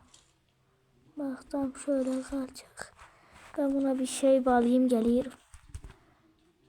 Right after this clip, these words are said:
Anam dur lan. Yanlış şey seçtik. Şuna bas. Buradan bunu, buna bas. Buradan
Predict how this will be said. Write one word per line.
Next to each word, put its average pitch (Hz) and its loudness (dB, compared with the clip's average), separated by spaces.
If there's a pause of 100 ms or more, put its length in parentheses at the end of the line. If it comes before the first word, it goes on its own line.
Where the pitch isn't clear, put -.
(2750)
Anam 262 4
dur 285 4
lan. 320 4 (160)
Yanlış 233 -2
şey 233 -4
seçtik. - -16 (2000)
Şuna 226 0
bas. 226 0 (1120)
Buradan 240 0
bunu, 233 0 (280)
buna 226 -4
bas. 233 0 (420)
Buradan 226 0